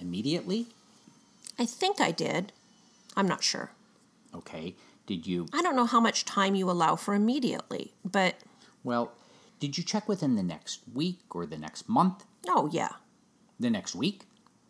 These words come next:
Speaker 2: Probably within a week. Oh, definitely. The point that Bernstein was getting at here was that Pettyjohn did not inform him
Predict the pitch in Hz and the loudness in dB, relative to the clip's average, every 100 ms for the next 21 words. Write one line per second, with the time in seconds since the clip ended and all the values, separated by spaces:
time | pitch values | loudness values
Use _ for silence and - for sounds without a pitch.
0 | - 415 427 240 196 180 175 180 160 151 | -4 2 2 2 2 0 0 0 -2 -2
1 | 151 - - 254 - - 202 - - - | -4 -4 2 2 2 -2 -2 0 -4 -6
2 | - - - _ _ _ _ - 220 277 | -8 -14 -14 _ _ _ _ -4 2 4
3 | 330 - 392 - 226 240 - 214 196 196 | 4 4 0 6 6 6 4 4 4 2
4 | 196 190 180 - - - - - - 196 | 2 2 0 -2 -8 -12 -12 -10 -2 0
5 | - - - 269 285 240 190 180 170 175 | 0 -2 0 2 2 2 2 0 2 8
6 | 214 - 240 220 - 220 220 - - | 8 8 2 0 2 2 2 -4 -10